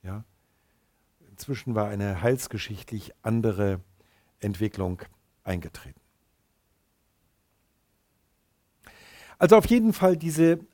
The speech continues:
erste Gruppe waren die Ängsten. Sie waren die ersten Jünger und vielleicht schaffen wir heute noch die,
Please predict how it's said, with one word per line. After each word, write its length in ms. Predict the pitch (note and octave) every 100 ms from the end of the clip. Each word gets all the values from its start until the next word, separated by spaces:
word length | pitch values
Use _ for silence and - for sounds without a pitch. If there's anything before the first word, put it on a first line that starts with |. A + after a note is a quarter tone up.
| _
erste 360 | F#3 G3+ - C#3+
Gruppe 520 | A#2+ C3+ D#3+ E3 E3 -
waren 480 | A#2 C3 C3+ C#3 B2
die 340 | A2 A2+ A2+ G#2 _ -
Ängsten. 520 | B2+ A#2+ - F#2+ D2+
Sie 180 | - B2
waren 300 | A#2+ A#2+ B2
die 340 | A2 A2 - C3+
ersten 360 | D3 D3 C#3
Jünger 360 | A#2 B2+ C3 A#2+
und 140 | A2
vielleicht 500 | - A2 A2 G#2+ - - _ _ _
schaffen 320 | - C#3 B2 B2
wir 140 | G#2+
heute 200 | G#2+ G#2+
noch 220 | G2 G2
die, 280 | - F2+